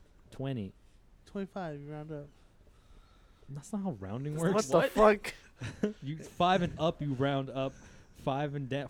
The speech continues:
Speaker 1: four and down, you, four lower, you round down.
Speaker 2: Nah, that's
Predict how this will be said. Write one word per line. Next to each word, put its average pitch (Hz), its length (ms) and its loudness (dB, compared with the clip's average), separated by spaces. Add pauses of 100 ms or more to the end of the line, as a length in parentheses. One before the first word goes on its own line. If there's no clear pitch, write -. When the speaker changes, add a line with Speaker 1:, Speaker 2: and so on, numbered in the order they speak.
(140)
Speaker 1:
four 151 240 4
and 143 120 -2
down, 127 300 -2
you, 113 260 -6
four 135 220 2
lower, 123 260 0
you 107 180 -2
round 104 320 -2
down. 95 300 -8 (200)
Speaker 2:
Nah, 139 180 -10
that's 143 120 -10